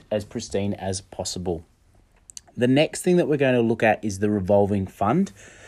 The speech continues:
So the idea is that, uh, look, Trust for Nature get donations every year, and they may get,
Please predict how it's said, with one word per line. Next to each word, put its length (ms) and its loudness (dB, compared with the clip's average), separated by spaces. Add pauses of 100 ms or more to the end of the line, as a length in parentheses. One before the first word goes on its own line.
(140)
So 260 6
the 140 6
idea 420 6
is 200 2
that, 260 4 (500)
uh, 540 4 (1000)
look, 300 0
Trust 280 0
for 60 0
Nature 280 2
get 260 2
donations 540 0
every 240 -2
year, 220 -4
and 100 -2
they 120 2
may 220 2
get, 340 2